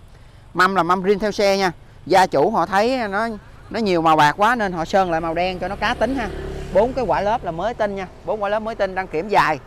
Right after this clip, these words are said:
Nội thất là rất là tươi và đẹp luôn. À, hình thức bên ngoài thì, à, Tâm thấy rất là đẹp nha cô chú anh chị. Hình thức bên ngoài rất là đẹp luôn. Thì form mới là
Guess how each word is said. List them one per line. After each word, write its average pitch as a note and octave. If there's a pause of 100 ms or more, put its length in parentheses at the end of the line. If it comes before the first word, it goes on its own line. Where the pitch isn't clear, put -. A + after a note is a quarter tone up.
(380)
Nội C#3+
thất A3+
là D#3
rất F3
là F3
tươi G3+
và F3
đẹp D3+
luôn. F#3 (1080)
À, E3+
hình F3
thức B3
bên A3+
ngoài D#3+
thì, E3
à, D#3+
Tâm F#3+
thấy A3
rất D4
là G3
đẹp D#3
nha F#3
cô G3
chú A3
anh B3
chị. E3 (260)
Hình D3
thức G3+
bên F#3+
ngoài D#3
rất A3+
là F#3+
đẹp C#3+
luôn. E3+ (480)
Thì D#3
form G3
mới G#3+
là E3+